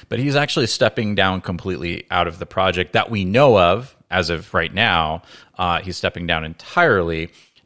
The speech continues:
And should that raise any concern for those of us that rely on this probably arguably most important project out there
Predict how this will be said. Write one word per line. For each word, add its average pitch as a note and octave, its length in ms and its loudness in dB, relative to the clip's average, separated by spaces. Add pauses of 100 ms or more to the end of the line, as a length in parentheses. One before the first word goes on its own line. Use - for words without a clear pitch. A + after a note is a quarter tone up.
(120)
And F#2+ 460 -2 (400)
should - 680 -4
that C3 200 2
raise G#2 220 0
any G2+ 140 -2
concern B2 840 0 (240)
for A#2+ 120 -2
those A#2+ 200 4
of G2+ 80 -4
us G2+ 140 0
that F#2+ 120 -4
rely G#2 840 0 (340)
on F#2+ 220 -2
this F2+ 320 -4 (100)
probably - 560 -6
arguably G#2 600 2
most G#2 560 0 (540)
important A#2 720 -2
project G2 520 -2 (120)
out A#2+ 340 2
there F2 340 0